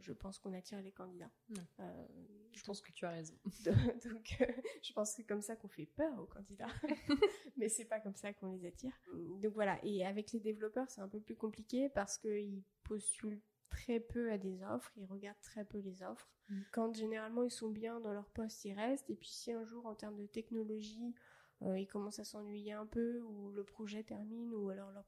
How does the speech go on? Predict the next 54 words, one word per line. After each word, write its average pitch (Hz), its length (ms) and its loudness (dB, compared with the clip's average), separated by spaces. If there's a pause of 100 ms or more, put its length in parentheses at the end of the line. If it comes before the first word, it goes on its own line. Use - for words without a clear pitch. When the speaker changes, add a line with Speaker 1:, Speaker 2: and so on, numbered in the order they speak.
Speaker 1:
le 202 160 2
projet 214 340 0
s'ennuie, 196 560 -4 (220)
ils 202 80 -14
s'ennuient 202 320 -2
un 202 60 -8
petit - 160 -14
peu 233 100 0
Speaker 2:
Mhm. 208 60 0
Speaker 1:
sur 190 240 -2
ce - 120 -16
projet-là, 190 540 -6 (500)
euh, 185 300 4
ils 185 100 -8
vont 190 120 0
commencer 202 340 0
à 190 60 2
chercher. 233 500 0
Généralement, 196 540 -2
ils 208 120 -4
vont 190 100 -6
envoyer 190 420 -10
un 202 60 -10
petit - 180 -14
peu 214 120 -8
leur 202 180 -6
C - 140 -4
V 202 120 -6
à 208 40 -4
des 196 120 -12
cabinets, 196 520 -4 (520)
et 220 120 12
les 214 120 6
cabinets 202 600 -4
de 190 120 -8
recrutement 190 540 -6
vont 202 280 -4
<laughs> 254 420 8
les 233 40 8
placer 196 340 2
chez - 140 -6
des 202 120 6
clients. - 280 -6 (280)
Donc 202 140 2
c'est 214 100 6
un 208 80 6
peu 262 140 2
comme 226 180 0
ça 233 140 -8
que 233 80 -14
ça 208 120 -2
fonctionne. 214 460 -2 (140)
C'est 226 380 -2
des 214 640 -6